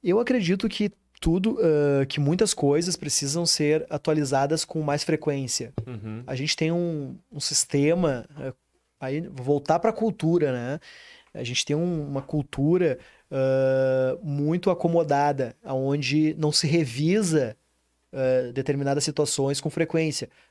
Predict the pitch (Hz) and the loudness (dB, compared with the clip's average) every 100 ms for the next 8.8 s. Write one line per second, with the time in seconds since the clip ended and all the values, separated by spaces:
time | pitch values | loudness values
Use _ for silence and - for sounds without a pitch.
0 | - - 156 151 151 165 - - - _ | -8 -2 0 0 0 -2 -2 -4 -20 _
1 | 131 135 160 - 180 160 160 196 190 156 | -4 0 0 2 0 0 0 0 2 0
2 | 147 151 139 135 - 143 - 160 156 147 | 0 -2 -2 -4 -2 -2 0 0 0 0
3 | 156 165 175 143 175 220 - 147 151 160 | -2 -2 0 0 0 -2 0 0 0 -2
4 | - - - 127 117 127 127 127 127 127 | -8 -20 -20 -14 -8 -4 -2 0 -2 -2
5 | 127 127 123 123 120 117 110 113 - - | -4 -4 -6 -6 -8 -8 -10 -12 -12 -16
6 | - 139 143 147 151 170 185 185 151 196 | -4 0 0 0 2 2 2 2 2 2
7 | - 220 233 190 220 247 220 180 233 277 | 2 0 2 2 2 0 0 0 2 0
8 | 220 175 208 277 277 - - | -2 -2 0 0 0 -2 -2